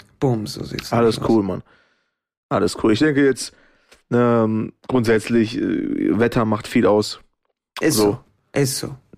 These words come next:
Speaker 2: Wenn das Wetter sich wieder ändert, dann wi-, wird die Grundstimmung auch bei uns allen besser, bei mir auch. So. Ähm, ich mag dieses Schmuddelwetter. Ich mag das irgendwie,
Speaker 1: Widerlich.
Speaker 2: eingepackt zu sein. Dann,
Speaker 1: Widerlich.
Speaker 2: es ist halt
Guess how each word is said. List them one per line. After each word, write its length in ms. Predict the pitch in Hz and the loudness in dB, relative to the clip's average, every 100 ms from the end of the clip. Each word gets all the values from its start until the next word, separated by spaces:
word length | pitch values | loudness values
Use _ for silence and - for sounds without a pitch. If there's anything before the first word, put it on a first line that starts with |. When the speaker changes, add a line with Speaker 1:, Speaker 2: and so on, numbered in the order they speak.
| - | -18
Speaker 2:
Wenn 240 | - - | -6 -2
das 120 | 101 | -2
Wetter 160 | 123 104 | 0 0
sich 100 | 107 | 2
wieder 240 | 101 101 - | 2 2 2
ändert, 340 | 107 101 - | 0 0 0
dann 260 | 95 95 95 | -2 0 2
wi-, 180 | 98 104 | 0 0
wird 140 | 101 | -2
die 60 | - | -2
Grundstimmung 500 | 123 113 - 117 113 | -2 -2 0 0 0
auch 180 | 101 107 | 0 0
bei 140 | 95 | 0
uns 160 | 107 - | -2 -2
allen 280 | 110 117 110 | 0 0 0
besser, 260 | 110 113 | 0 0
bei 120 | 107 | 0
mir 260 | 92 104 101 | 0 2 2
auch. 260 | 123 117 - _ _ _ | 2 -2 -8 _ _ _
So. 340 | 113 110 113 _ _ _ _ _ _ - | 2 2 2 _ _ _ _ _ _ -4
Ähm, 500 | 107 104 104 101 95 - | -2 0 -2 -4 -6 -8
ich 140 | 117 | -2
mag 220 | 131 147 147 | 0 0 2
dieses 320 | 139 127 - | 0 0 -4
Schmuddelwetter. 680 | - 147 147 135 139 139 139 - | 0 2 4 4 2 0 -2 -4
Ich 80 | 120 | 0
mag 220 | 123 123 | 0 2
das 160 | 120 113 | 0 2
irgendwie, 500 | 120 113 120 120 113 _ - | 2 2 4 4 2 _ -2
Speaker 1:
Widerlich. 500 | 127 120 117 123 - _ _ _ _ - - - | 0 2 0 -2 -10 _ _ _ _ -20 -16 -2
Speaker 2:
eingepackt 540 | 120 120 123 - 110 | 0 2 0 0 -2
zu 80 | - | 0
sein. 360 | 117 113 113 107 | 0 2 2 2
Dann, 100 | 120 | 2
Speaker 1:
Widerlich. 300 | 107 110 120 - - - | 2 2 0 -6 -8 -4
Speaker 2:
es 160 | 117 | -2
ist 100 | 123 | 0
halt 160 | 143 | 0